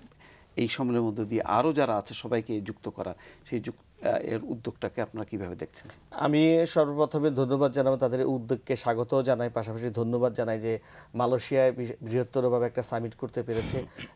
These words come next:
Speaker 2: এবং এই ধারাবাহিকতা বজায় রাখবেন এবং প্রবাসীদের কল্যাণে কাজ করছেন। আমরাও যারা প্রবাসী আছি, প্রবাসী সাংবাদিকতা করছি, আমাদেরকেও যদি এই সংগঠনে সম্পৃক্ত করা হয়,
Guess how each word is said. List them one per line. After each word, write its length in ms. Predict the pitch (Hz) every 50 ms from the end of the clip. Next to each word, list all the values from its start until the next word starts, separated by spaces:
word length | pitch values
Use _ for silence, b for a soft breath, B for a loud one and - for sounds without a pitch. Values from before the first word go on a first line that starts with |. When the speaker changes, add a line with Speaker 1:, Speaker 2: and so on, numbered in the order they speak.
| B
Speaker 2:
এবং 200 | - 113 120 123
এই 440 | 123 - 139 143 143 147 147 151 143 120
ধারাবাহিকতা 580 | 127 127 127 131 131 135 139 127 143 127 143
বজায় 280 | 127 135 131 120 135 127
রাখবেন 320 | 127 127 117 110 135 131 - - b b b b b b
এবং 200 | - 120 123 120 117
প্রবাসীদের 460 | 143 135 127 139 131 - 151 139 151
কল্যাণে 360 | 143 151 147 139 135 131 135 127
কাজ 240 | - 135 123 -
করছেন। 360 | - - 135 117 - - 127 117
আমরাও 320 | 117 117 120 127 135 135
যারা 200 | 127 135 131 131
প্রবাসী 440 | 127 - 123 113 117 110 - - 127
আছি, 280 | 120 113 - - 120 107 -
প্রবাসী 300 | - 120 117 117 107 120
সাংবাদিকতা 640 | 113 - 120 117 117 113 120 117 127 131 123 131 120
করছি, 380 | - 127 120 110 - 131 123 110 B B B B B B B
আমাদেরকেও 460 | - - 135 143 147 147 160 151 170
যদি 220 | 156 160 147 151 151
এই 180 | 147 143 139
সংগঠনে 460 | 127 - 139 139 135 139 123 139 139
সম্পৃক্ত 480 | 120 - 135 120 113 110 160 156 - 180
করা 240 | 160 - 143 127 117
হয়, 200 | 107 120 120